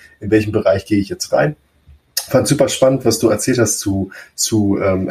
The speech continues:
Dingen, die man jetzt wirklich beachten muss, wenn man, ähm, als Unternehmer speziell in einem Bereich unterwegs ist. Also, dass man da keine, keine Out-of-the-Box-Lösung hat,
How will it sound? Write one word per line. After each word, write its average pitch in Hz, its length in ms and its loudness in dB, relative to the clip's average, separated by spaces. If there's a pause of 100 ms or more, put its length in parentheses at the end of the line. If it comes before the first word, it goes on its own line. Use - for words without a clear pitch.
(140)
Dingen, 123 240 4
die 113 100 2
man 107 180 4
jetzt 104 380 2
wirklich 113 300 2
beachten - 420 0
muss, 110 320 2
wenn 101 140 2
man, 98 480 2
ähm, 90 160 -4
als 92 180 0
Unternehmer 107 540 2
speziell 104 760 2
in - 160 0
einem 87 180 -4
Bereich 90 300 -2
unterwegs 92 380 -6
ist. 110 180 -8
Also, 90 160 0
dass 90 140 0
man 90 100 2
da 90 80 2
keine, 87 640 2
keine 85 480 -2
Out-of-the-Box-Lösung 101 1000 0
hat, 107 260 0